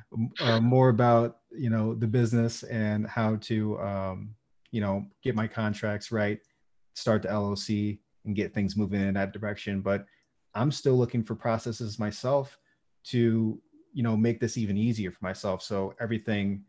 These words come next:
uh, on the business side kind of runs itself, and I can just focus on being creative, because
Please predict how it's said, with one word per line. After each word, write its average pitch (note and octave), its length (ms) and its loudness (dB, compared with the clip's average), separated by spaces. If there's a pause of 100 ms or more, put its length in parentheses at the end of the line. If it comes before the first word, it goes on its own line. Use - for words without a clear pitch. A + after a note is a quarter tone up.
(340)
uh, G2 320 -2 (180)
on G#2+ 140 -2
the F#2 60 -4
business G2+ 340 -2
side F#2+ 280 -2
kind G#2 140 -6
of F#2 100 -4
runs G2+ 220 0
itself, G2 420 -4
and G#2 80 -6
I G2 80 0
can G#2 140 -4
just F#2 300 -6
focus G2+ 260 -4
on F#2+ 140 -4
being F#2 180 -6
creative, F2+ 420 -6
because F2+ 500 -8